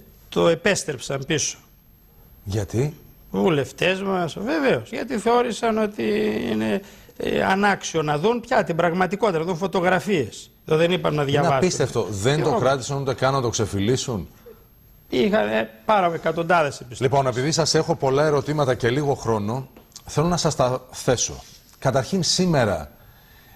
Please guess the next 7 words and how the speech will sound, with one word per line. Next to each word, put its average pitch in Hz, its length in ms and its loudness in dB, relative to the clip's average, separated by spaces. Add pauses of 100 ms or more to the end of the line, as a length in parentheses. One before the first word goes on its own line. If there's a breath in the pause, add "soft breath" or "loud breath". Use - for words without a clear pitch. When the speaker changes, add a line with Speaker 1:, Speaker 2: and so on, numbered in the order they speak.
(760 soft breath)
Speaker 2:
πού 202 160 0
βρίσκονται 131 600 0
ο 95 180 2
Εφραίμ 87 460 -2
και - 120 -10
ο 78 60 -4
Αρσένιος; - 800 -10